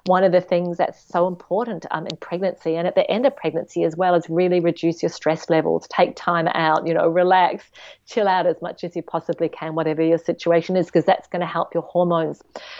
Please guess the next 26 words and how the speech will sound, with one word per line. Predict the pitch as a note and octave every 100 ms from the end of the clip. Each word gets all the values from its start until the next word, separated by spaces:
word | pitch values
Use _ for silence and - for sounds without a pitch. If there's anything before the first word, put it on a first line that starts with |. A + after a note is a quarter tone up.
| -
But | A3+
in | A3+
fact, | A#3 -
there | A#3+
was | G#3 A3 C4 -
one | G#3
study | G3+ - E3 E3
that | D#3+
looked | - F#3 - -
at, | E3 D#3+ - -
um, | E3 D#3+
or | E3 D#3+
several, | E3 A#3 A3+ G#3+ F#3 - -
some | G#3 G#3+
studies | - G#3 F#3 E3+
that | E3+
looked | E3+ D#3+
at | D#3+
women's | D#3 E3 E3 D#3+
responses | D#3+ D#3+ _ D3 A#2 - A#3+ G#3+
and | E3
interviewed | D#3+ E3 E3+ F#3 E3+
women, | F#3 A3 C4+ C4+
you |
know, | F#3 F3+
and | - F3 E3+